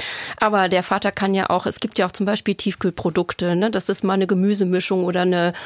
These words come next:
ähm, ne? Oder irgendwie ein, ein Fertiggericht ist, wo jetzt nicht unbedingt zu viel Sahne oder Butter drin ist, gibt es, äh, wunderbare,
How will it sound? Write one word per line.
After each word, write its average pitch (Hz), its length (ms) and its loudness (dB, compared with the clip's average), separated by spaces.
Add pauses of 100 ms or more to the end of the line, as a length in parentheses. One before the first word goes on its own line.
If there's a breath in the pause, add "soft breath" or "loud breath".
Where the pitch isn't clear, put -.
(320 loud breath)
ähm, 175 480 2
ne? 226 320 0
Oder 190 160 2
irgendwie 180 220 0
ein, 170 260 0
ein 170 180 -2
Fertiggericht 185 680 -2
ist, - 200 -6
wo 180 80 2
jetzt 170 260 0
nicht 180 200 -4
unbedingt 180 320 -2
zu - 140 -4
viel 180 220 -2
Sahne 170 320 2
oder 170 220 -2
Butter 214 320 0
drin 170 260 0
ist, 190 200 -2
gibt - 200 -2
es, - 200 -4
äh, 160 200 0
wunderbare, 175 720 2